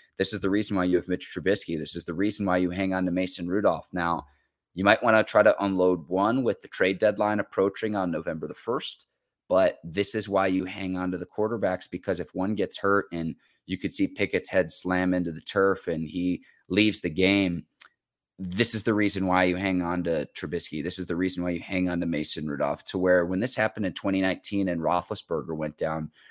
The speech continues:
remember the Steelers had Joshua Dobbs and they traded him to the Jaguars. So then you're forced to go with Mason Rudolph and Duck Hodges that season. And you just didn't have the quarterback depth you needed to have someone who's capable of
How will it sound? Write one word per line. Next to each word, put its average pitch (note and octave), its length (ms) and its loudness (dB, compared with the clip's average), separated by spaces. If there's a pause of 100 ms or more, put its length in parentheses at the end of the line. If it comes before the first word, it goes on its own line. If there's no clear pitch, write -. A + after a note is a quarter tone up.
(320)
remember A#2 280 8
the G#2 60 6
Steelers D3 360 2
had G#2+ 220 6
Joshua F#2 440 2
Dobbs D#2+ 380 -2
and E2+ 80 -2
they D#2+ 40 -2
traded F#2 340 0
him F#2 120 2
to F2 120 0
the D#2+ 60 0
Jaguars. D#2+ 720 0
So E2+ 100 -6
then F2+ 140 -4
you're F#2 160 0
forced F#2 320 -2
to F2+ 80 -8
go F2 160 2
with F2 220 -2
Mason F2 360 -2
Rudolph E2+ 420 -4
and E2 220 -4
Duck F2 220 -2
Hodges D#2+ 400 -6
that D2+ 220 0
season. D2 380 -2
And - 600 -8
you G2 60 2
just G2+ 100 -4
didn't G2 160 2
have G2 140 4
the - 40 -16
quarterback F2+ 540 2
depth - 260 0
you E2 60 -6
needed F2+ 460 0
to E2+ 180 -2
have F#2 300 -2
someone G2 260 2
who's F#2 180 0
capable F2+ 640 0
of D2+ 140 -2